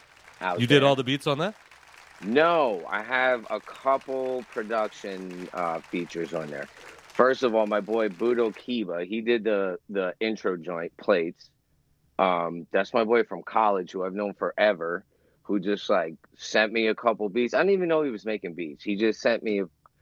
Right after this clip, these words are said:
Speaker 1: a folder and was like, "I'm getting into it." He's a drummer by trade. And
Speaker 2: And
Speaker 1: I
Speaker 2: where'd
Speaker 1: was
Speaker 2: you go to
Speaker 1: like,
Speaker 2: school?
Speaker 1: "All right, shit, this works." Oneonta? That's what I was saying, bro. You wanna get into those upstate New
Speaker 2: <laughs>
Speaker 1: York vibes?
Speaker 2: Let's see, Moses, that mean anything to you?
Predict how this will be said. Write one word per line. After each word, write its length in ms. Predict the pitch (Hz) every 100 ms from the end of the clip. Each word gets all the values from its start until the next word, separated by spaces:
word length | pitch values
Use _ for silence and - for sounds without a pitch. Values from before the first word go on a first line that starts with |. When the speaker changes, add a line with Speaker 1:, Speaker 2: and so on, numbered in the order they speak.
| _ _ -
Speaker 1:
a 140 | 104 101
folder 360 | - 120 117 101
and 80 | 98
was 120 | 98
like, 200 | 101 92
"I'm 140 | 95 95
getting 280 | 107 98
into 340 | 101 101 - 90
it." 120 | 87
He's 180 | 107 107
a 60 | 92
drummer 360 | 90 107 98
by 180 | 80 82
trade. 380 | - 85 80 80
And 60 | 87 _ _ _ _ -
Speaker 2:
And 100 | 98
Speaker 1:
I 40 |
Speaker 2:
where'd 80 | 151
Speaker 1:
was 60 | 143
Speaker 2:
you 40 |
go 40 |
to 40 | 143
Speaker 1:
like, 80 | 113
Speaker 2:
school? 120 | 107
Speaker 1:
"All 60 | 113
right, 160 | 104 - _ _ _ _
shit, 280 | - 120 104
this 200 | 110 -
works." 240 | 113 92 -
Oneonta? 840 | 110 120 104 107 127 160 160 175 - _ _ _ _ _ 107
That's 160 | 107
what 80 | 135
I 60 | 131
was 120 | 120
saying, 240 | 147 131
bro. 100 | 123
You 140 | 123 135
wanna 200 | 139 127
get 120 | 131
into 200 | 131 135
those 220 | 117 95 -
upstate 640 | 131 - - 131 127 120
New 220 | 120 123
Speaker 2:
<laughs> 100 | 117
Speaker 1:
York 380 | 123 143 151 139 - - _ _ _ 101
vibes? 720 | 120 139 156 180 190 185 - 143
Speaker 2:
Let's 120 | 123
see, 100 | 143
Moses, 340 | 139 156 127 131
that 140 | 135
mean 120 | 143
anything 280 | 147 147 147
to 60 | 135
you? 260 | 156 196